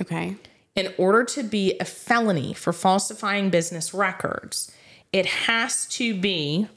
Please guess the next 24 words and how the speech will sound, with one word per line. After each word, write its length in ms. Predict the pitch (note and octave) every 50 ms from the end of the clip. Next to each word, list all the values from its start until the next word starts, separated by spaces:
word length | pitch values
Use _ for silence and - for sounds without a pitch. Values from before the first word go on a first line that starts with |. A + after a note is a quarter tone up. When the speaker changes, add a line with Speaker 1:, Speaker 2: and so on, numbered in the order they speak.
| _ _ _ _
Speaker 2:
quote, 440 | - - - G#3 F#3+ F#3+ - - -
"with 260 | F3+ F#3 F#3 F#3 - - -
intent 720 | G3 F#3 F3+ F3 - - - - G3+ G#3 A#3 C#4 - - - _ _ _ _ _ _ _ -
to 160 | - B3+ B3+
defraud 760 | D#4 D#4+ - - - F#3+ E3+ D3+ D3 C#3+ D3 C#2 E2 - - - - -
and 140 | F3 E3+ D#3
intent 560 | D3+ D3+ D3+ - - - G#3+ G#3+ A3+ G#3+ -
to 200 | - - A#3 A3+
commit 640 | G#3+ - - G#3+ G3+ G3+ F#3+ F3+ F3 E3+ - - - - _ _ _ _ -
another 640 | F3 F3+ F3 F3 E3 D#3+ D#3+ D#3 D3 C#3+ D3 D3+ - _ _ _ _ _
crime, 680 | - - - - - A3 F#3 D#3+ B2 C#3 - - - - - _ _ _ _ _ _ _ _ _ _ _ _ _ _ _ _
and 200 | F#3 F#3 G3 G3
in 160 | G3+ G3+ G3+ - -
aid 260 | F#3 F3+ F3+ F3+ F3
and 120 | F#3 F3+ F3
concealment 840 | - F#3+ F#3 - - - E3 D3+ D3 C#3+ C#3 C3 B2+ - - - -
the 80 | D#3+
commission 680 | - - - D#3 D3+ D3 C3+ C3 - - B2+ A#2+ A#2+ A#2 - -
thereof." 760 | E3 C#3+ C3 B2 - - - B2+ - - - - - - - - _ _ _ _ _ _ _ _ _ _ - - _ _ _ _ - - - - _ _ _
So 560 | - - - G#3 G3+ G3 F#3+ F#3+ F#3+ F3+ F#3 - - - _ _ _ _ _ _ _
what 360 | - F#3+ F#3+ G#3+ G#3+ G#3 - - -
is 200 | G3+ G3 F#3 F3+
making 680 | F3+ F3+ F#3+ G3 G#3+ B3 C4+ - - C4 A#3+ A3+ G3+
this 580 | F3+ D#3+ D#3 D#3+ D#3 - - - - - - -